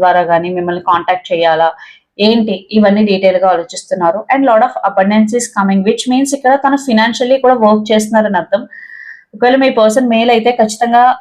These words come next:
మీరు తన లైఫ్‌లోకి తిరిగి వస్తే మిమ్మల్ని బాగా చూసుకోవాలి, ఫైనాన్షియల్లీ స్టేబుల్ చేయడానికి, ఆ, స్టేబుల్‌గా ఉండడానికి మీ పర్సన్ దాని గురించి కూడా ఆలోచిస్తున్నారు. And reconciliation. Finally, ఎవరైతే సెపరేషన్‌లో ఉన్నారో ఖచ్చితంగా మీ పర్సన్ రీకన్సిలియేషన్ అయితే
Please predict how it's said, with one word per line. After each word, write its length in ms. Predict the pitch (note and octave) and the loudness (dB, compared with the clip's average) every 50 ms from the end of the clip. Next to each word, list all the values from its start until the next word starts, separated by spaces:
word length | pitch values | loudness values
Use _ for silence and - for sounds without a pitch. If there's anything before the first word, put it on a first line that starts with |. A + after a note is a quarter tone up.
| - _ _ _ _ _ _ G#3+ | -8 _ _ _ _ _ _ 0
మీరు 160 | A3 A#3+ B3+ B3+ B3+ | 2 2 2 2 0
తన 100 | A#3+ A3+ A3+ | 0 0 2
లైఫ్‌లోకి 340 | G#3 G#3 G#3 G#3+ A#3+ A#3 - B3 | 0 0 0 -2 -4 -4 -2 0
తిరిగి 180 | A3 A3 A3 A3+ | 0 2 2 0
వస్తే 220 | A3 G#3+ - - A3+ A3+ | 0 0 -2 -2 0 2
మిమ్మల్ని 260 | A3+ G#3+ G#3 G#3+ G#3 G#3 F#3+ | 2 4 4 4 4 4 2
బాగా 120 | F#3 F#3+ F#3+ | 2 0 0
చూసుకోవాలి, 420 | G#3+ G#3 G#3 - - G3+ G3 G3 G3 G3 - | -2 -6 -4 -2 0 0 0 0 0 -2 -4
ఫైనాన్షియల్లీ 440 | F#3+ F#3+ F#3+ G3 F#3+ G3+ G3 G3+ G3+ G3+ | -2 -2 0 0 -2 -2 -2 -4 -4 -2
స్టేబుల్ 300 | - G3+ F#3 F#3 F#3+ G3 F#3+ G3 | -2 -2 0 0 0 0 0 2
చేయడానికి, 480 | F3+ F3+ F3+ F3+ F3+ F3 F3 - F3+ F3 - _ - - - - - - _ - - | 2 2 2 0 0 -2 -4 -8 -10 -10 -10 _ -20 -20 -20 -20 -20 -20 _ -4 -2
ఆ, 40 | F3+ F3+ F#3 F#3 F#3+ | 2 2 2 2 0
స్టేబుల్‌గా 360 | - G3+ G3 G3 F#3+ F#3+ G3+ G3+ F#3+ | 0 -2 0 0 2 2 2 2 2
ఉండడానికి 500 | F#3 F3 F3+ F3+ F3+ F3 E3 D#3 - - - _ _ _ _ _ _ _ _ G3+ | 0 0 0 2 2 0 -2 -4 -10 -14 -20 _ _ _ _ _ _ _ _ 0
మీ 80 | G#3+ A3 G#3+ G#3+ | 0 2 2 2
పర్సన్ 300 | G#3 G#3 A#3 A#3 G#3+ G3+ | 0 0 0 0 0 2
దాని 200 | F#3 F#3 G3 G3+ G#3 A3 | 2 2 0 0 0 0
గురించి 200 | A3+ A3 G#3+ G#3+ G#3+ | 0 0 0 0 0
కూడా 100 | G#3 G#3+ G3+ | 0 2 2
ఆలోచిస్తున్నారు. 560 | G3 F#3 F#3 - G3+ - - G3+ F#3+ G3 G#3+ G#3+ - A#3+ | 2 0 -4 -6 -10 -10 -4 -2 -2 -2 -2 -2 -4 -4
And 180 | A#3+ A3+ A3 A3 | -2 0 0 0
reconciliation. 840 | G#3+ G#3+ A3+ A3 G#3+ G#3+ G#3+ G#3+ G3+ F#3 F3 F3+ - - E3 D#3+ - _ _ _ _ _ _ _ _ _ _ _ _ _ _ _ _ _ _ _ _ _ _ _ - - | 0 2 2 0 0 0 0 -2 -2 -2 -2 -2 -4 -6 -8 -10 -10 _ _ _ _ _ _ _ _ _ _ _ _ _ _ _ _ _ _ _ _ _ _ _ -4 -2
Finally, 440 | A#3+ A3+ A#3 A#3+ C4 C#4 C#4+ D#4 D#4+ D#4+ - - _ _ _ - G3+ | 0 2 2 2 2 2 2 2 0 -4 -8 -14 _ _ _ -2 0
ఎవరైతే 300 | G#3 G3+ G#3+ A3+ A#3 C4 - C4 | 2 2 2 2 0 0 0 0
సెపరేషన్‌లో 480 | A3+ A3 A3 A#3 A#3 A3+ B3 A#3+ B3 A#3+ A#3 | 0 2 2 0 0 0 0 0 0 0 2
ఉన్నారో 240 | A3+ A#3 A#3+ B3+ B3+ B3+ - | 2 2 2 0 0 0 -2
ఖచ్చితంగా 380 | G#3 G#3 G#3+ G#3+ A3+ A#3 A#3+ A#3+ A#3 | -4 -2 -2 -2 -2 0 0 0 0
మీ 40 | A3+ A#3 | 0 0
పర్సన్ 320 | A3 G#3+ G#3+ A#3 A3+ G#3+ G#3 G#3 | 0 0 0 0 0 0 0 0
రీకన్సిలియేషన్ 600 | G#3+ A3+ A3 G#3+ G#3 G#3+ A3 G#3+ G#3+ G#3+ A3 G#3+ | 0 0 0 0 0 2 2 2 2 2 0 0
అయితే 180 | G#3 G#3+ A3 | 0 0 0